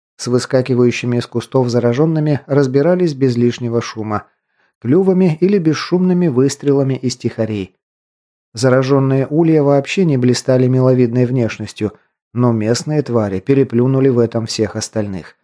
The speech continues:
От одного взгляда на них мороз пробирал до нутра.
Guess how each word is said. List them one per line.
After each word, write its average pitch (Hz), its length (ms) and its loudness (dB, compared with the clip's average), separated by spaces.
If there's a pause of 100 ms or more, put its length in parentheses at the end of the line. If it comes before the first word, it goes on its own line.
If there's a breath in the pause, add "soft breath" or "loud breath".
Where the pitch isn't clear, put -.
(520)
От 101 200 -6
одного 135 340 0
взгляда 175 500 0
на 165 120 0
них 165 240 0
мороз 131 480 0
пробирал 131 520 0
до 123 120 2
нутра. 107 440 -4